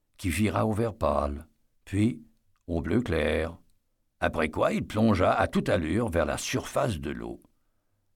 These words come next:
Sa vitesse était vertigineuse. Pourtant, aucun souffle ne caressait son visage, et il n'éprouvait pas la moindre peur.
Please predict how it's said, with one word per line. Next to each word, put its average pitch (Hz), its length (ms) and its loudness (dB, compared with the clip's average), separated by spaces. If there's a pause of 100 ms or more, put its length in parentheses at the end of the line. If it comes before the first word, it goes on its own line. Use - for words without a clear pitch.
(240)
Sa - 140 -2
vitesse 190 400 0
était 135 180 -4
vertigineuse. 104 880 -6 (340)
Pourtant, 180 360 2 (500)
aucun 123 340 4
souffle 143 400 0
ne 95 120 2
caressait 98 420 0
son 90 180 0
visage, 73 540 0 (580)
et 117 80 2
il 110 240 6
n'éprouvait 120 480 4
pas - 180 -2
la 139 140 -4
moindre 135 380 -2
peur. - 500 -8